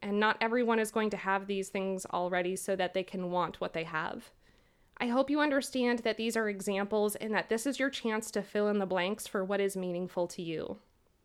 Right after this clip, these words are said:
What do you typically judge yourself for? What do you typically feel disgusted by or frustrated with? What are you constantly looking to change? And where can you spend just a brief moment wanting those things that you already have instead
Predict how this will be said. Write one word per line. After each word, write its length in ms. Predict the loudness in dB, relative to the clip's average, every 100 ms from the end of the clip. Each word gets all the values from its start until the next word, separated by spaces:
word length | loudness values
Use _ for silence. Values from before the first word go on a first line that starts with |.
| _ _ _ -2
What 220 | -2 2
do 60 |
you 100 | 0
typically 480 | 2 0 0 0 -2
judge 260 | 2 0 2
yourself 400 | -2 -2 -4 -2
for? 380 | -4 -2 -4 -6 -20 -20 -20 -20 _ _ _
What 180 | 0 2
do 80 | 2
you 240 | 2 0
typically 400 | 0 -2 0 0
feel 200 | 2 0
disgusted 600 | 2 -2 0 0 2 0
by 300 | 2 2 2 0
or 200 | 0 0
frustrated 680 | 2 0 2 -2 -2 -2
with? 260 | -2 -4 -6 _ _ _ _ _ _ _ -6
What 180 | 0 2
are 80 |
you 140 | 2 0
constantly 680 | -2 2 2 2 -2 0 0
looking 320 | 0 0 -2
to 80 | -4
change? 580 | -4 -4 -4 -10 -12 -18 _ _ _ _ _ _ -2
And 200 | 0 6
where 220 | 6 6
can 240 | 2 0
you 80 | 0
spend 400 | 0 2 2 2
just 220 | -2 -4
a 20 | -6
brief 460 | -2 0 2 2
moment 440 | 2 2 2 -2 -2
wanting 520 | 2 2 4 0 2
those 240 | 0 -2
things 300 | 0 -2 0
that 100 | -4
you 100 | 0
already 440 | 2 4 2 0 -2
have 360 | 0 2 2
instead 640 | -2 -6 0 2 4 2